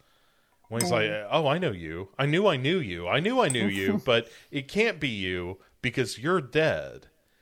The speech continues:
Speaker 2: <laughs>
Speaker 1: And, uh, and meanwhile, Brandon Lee is just duct taping this <laughs> guy to his own, you know,
Speaker 2: <laughs>
Speaker 1: T-Bird, his souped up
Speaker 2: <laughs>
Speaker 1: muscle car,
Speaker 2: Mm.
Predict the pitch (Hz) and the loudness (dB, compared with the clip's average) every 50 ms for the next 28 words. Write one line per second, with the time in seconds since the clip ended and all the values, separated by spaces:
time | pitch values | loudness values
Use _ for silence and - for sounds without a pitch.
0 | _ _ _ - - - 226 208 - - - - - 180 - - - _ _ - | _ _ _ -14 -6 -4 -4 -4 -4 -8 -14 -16 -16 -18 -20 -20 -20 _ _ -2
1 | 139 135 131 131 127 123 120 120 117 113 110 110 - - - - _ _ _ _ | 0 2 4 6 6 6 4 4 4 2 0 -2 -8 -18 -18 -20 _ _ _ _
2 | _ _ _ _ _ _ - 139 139 135 147 156 170 175 170 165 180 202 185 165 | _ _ _ _ _ _ 0 4 4 4 6 6 4 4 4 4 4 6 6 6
3 | 156 143 123 143 147 156 160 160 143 135 147 143 139 139 135 - 147 147 135 139 | 6 6 6 6 6 6 6 4 4 4 4 4 4 2 2 2 2 2 2 2
4 | - 117 107 - _ - 147 175 190 - - 180 170 165 165 156 143 131 135 135 | -2 -12 -18 -6 _ 2 2 2 2 2 0 0 0 0 -2 -6 -4 -2 -2 -2
5 | 131 - - - - - - - 185 170 156 - - - 165 156 139 139 135 - | -4 -4 -6 -6 -4 -4 0 2 2 2 2 0 -4 -6 -2 -2 -2 -2 0 2
6 | 147 143 139 139 135 131 123 - _ _ - - _ 151 151 135 113 101 104 170 | 2 2 2 2 0 -4 -8 -12 _ _ -20 -20 _ -4 -2 0 0 0 0 -2
7 | 170 - - - - 165 165 156 131 127 113 104 92 92 92 95 - - - - | -2 -4 -6 -6 -4 -2 -2 0 2 2 2 2 0 -2 -4 -8 -10 -14 -20 -20
8 | - - _ - 143 135 - - 147 139 131 214 233 - 131 123 - - - 127 | -20 -10 _ 0 0 2 2 2 2 2 4 6 8 8 8 8 6 2 -4 -2
9 | 120 123 131 131 - 143 120 117 - - 98 87 85 85 80 78 80 80 - - | 2 2 2 2 2 -2 -4 -2 -2 0 0 0 0 0 -2 -2 -4 -6 -8 -12
10 | _ _ _ _ _ _ _ _ - 196 214 202 | _ _ _ _ _ _ _ _ -2 -2 -2 -2